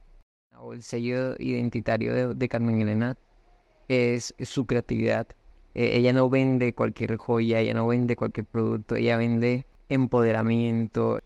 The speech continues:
ella resalta la belleza femenina a través de sus piezas únicas que son realmente cuadros, eh, bueno, esculturas, mini esculturas que reflejan arte. Entonces,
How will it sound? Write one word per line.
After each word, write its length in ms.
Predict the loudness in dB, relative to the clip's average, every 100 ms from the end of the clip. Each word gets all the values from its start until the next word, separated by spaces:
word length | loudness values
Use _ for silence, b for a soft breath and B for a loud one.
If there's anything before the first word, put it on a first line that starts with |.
| -14 -20 _ -2
ella 240 | 2 2
resalta 880 | 0 -6 -4 -2 0 0 -2 -2 0
la 220 | 0 2
belleza 440 | 0 0 0 -2
femenina 680 | -4 -2 0 0 0 -2 -2
a 60 | -2
través 420 | 0 2 2 0
de 120 | -4
sus 380 | -4 -4 -4 -4 -10 -6
piezas 680 | 0 2 2 0 -2 -4 -18 -20 -20 _ -4
únicas 360 | 0 0 0 -2
que 120 | -4
son 220 | 0 0
realmente 520 | 0 0 0 0 -2
cuadros, 800 | -2 2 2 2 0 -2 -4 -8 -4
eh, 220 | -2 -2
bueno, 200 | -4 -4 -6
esculturas, 960 | -8 -2 -2 0 0 2 0 -2 -12 -18 _ _ _ -6
mini 320 | -2 0 -2
esculturas 760 | 0 0 0 -2 0 -2 -6 -18 -20 -20 -20 -20 -12 -2
que 100 | 0
reflejan 600 | -2 -2 -2 0 0 -2
arte. 460 | 0 0 -2 -6 -6
Entonces, 760 | -6 -6 -6 -4 -2 -2 -4